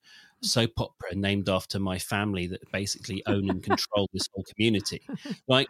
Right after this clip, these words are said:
Speaker 1: this kind of dis-, rather disingenuous, uh, milkmaid act that she did, just, you know, like,
Speaker 2: Mm.
Speaker 1: growing up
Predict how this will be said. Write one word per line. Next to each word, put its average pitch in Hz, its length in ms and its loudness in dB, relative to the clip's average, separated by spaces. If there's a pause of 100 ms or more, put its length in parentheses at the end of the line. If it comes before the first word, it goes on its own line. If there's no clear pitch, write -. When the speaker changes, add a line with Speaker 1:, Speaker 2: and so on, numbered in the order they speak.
Speaker 1:
this 160 160 2
kind 156 180 6
of 127 140 2
dis-, 147 180 4
rather 131 300 6
disingenuous, 117 1000 4
uh, 110 120 0
milkmaid 107 540 2
act 85 300 -4
that - 120 -8
she 92 140 -6
did, 87 280 -6
just, 104 240 0
you 87 60 4
know, 82 100 2
like, 76 140 -2
Speaker 2:
Mm. - 20 -6
Speaker 1:
growing 101 320 2
up - 60 -20